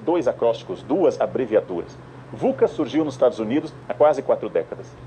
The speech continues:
quando, no contexto ainda da Guerra Fria, se falava de um mundo que tinha como marca uma complexidade, uma volatilidade, ou seja, uma capacidade de sair dos seus limites, um mundo que era muito complexo, que era incerto, esse U em inglês do incerto,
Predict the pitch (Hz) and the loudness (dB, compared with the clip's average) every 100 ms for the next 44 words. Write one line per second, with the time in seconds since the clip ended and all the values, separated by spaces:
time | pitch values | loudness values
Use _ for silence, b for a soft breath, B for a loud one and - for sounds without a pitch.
0 | - - - - 180 175 151 147 131 190 | -18 -18 -6 2 2 2 0 0 -2 -2
1 | 180 160 139 196 156 127 113 120 - 139 | 0 2 2 2 2 4 2 0 -4 -4
2 | 165 - - - - 180 - 160 196 196 | -4 -6 -16 -16 -10 -4 0 2 2 0
3 | 160 160 147 170 165 175 - 165 - - | -2 -2 0 0 -2 -4 -4 -6 -6 -4
4 | 208 175 - 170 123 101 120 - - 135 | 0 0 2 0 0 2 2 2 0 0
5 | 131 - 175 143 127 - 92 87 104 90 | -4 -2 -2 0 -4 -6 -2 0 0 -2
6 | - - - - 117 110 - 160 165 117 | -14 -18 -12 0 2 2 2 2 4 2
7 | 113 92 120 123 90 - 110 101 - - | -2 0 0 0 -4 -6 -6 -2 0 2
8 | 95 104 - - 90 110 120 - - 95 | 4 4 2 -2 -2 -2 -6 -8 -12 -6
9 | - 95 95 101 135 131 - B - 151 | -2 -2 -2 -2 -2 -4 -10 B -2 2
10 | 165 190 170 156 151 143 202 - 135 131 | 2 0 2 4 4 2 -2 -2 -4 -2
11 | 123 170 175 139 - 127 131 - 92 107 | -2 0 0 -2 0 4 4 2 -6 -4
12 | 120 101 98 101 98 117 - 104 | -2 -4 -4 -4 -4 -4 0 0